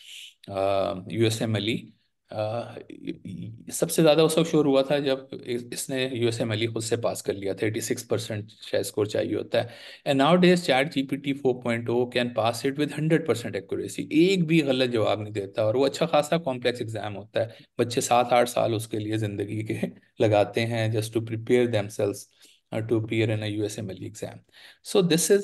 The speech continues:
how the A I is shaping। So हम अपना यहाँ पे काफी, अ, अ,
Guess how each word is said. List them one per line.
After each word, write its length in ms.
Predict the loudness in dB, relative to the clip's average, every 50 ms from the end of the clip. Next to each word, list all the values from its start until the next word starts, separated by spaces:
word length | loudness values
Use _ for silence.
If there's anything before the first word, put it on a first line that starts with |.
| 4
how 340 | 4 6 6 6 4 2 0
the 380 | 0 0 0 0 -2 -4 -4 -2 0
A 160 | 2 4 4
I 320 | 4 2 2 0 -2 -4
is 60 | -6 -6 -6
shaping। 420 | -8 -8 -6 -2 -2 -2 -2 -2 -4 -12 -20 _ _ _ _ _ _ _ _ _ _ _ _ _ _ _ _ _ _ _ _ _ _ _ -20
So 380 | -14 -8 -4 0 2 2 2 2 0
हम 120 | -2 -2 -2 -6
अपना 340 | -6 -6 -4 -2 -2 0
यहाँ 200 | 0 0 0 0
पे 140 | -2 -2 -2
काफी, 380 | 2 2 0 0 0 -10 -12 -10 -12 -12 -8
अ, 60 | -6 -6 -6 -6 -8 -10 -12 -14 -16 -18 _ -16 -12
अ, 220 | -8 -8 -8 -6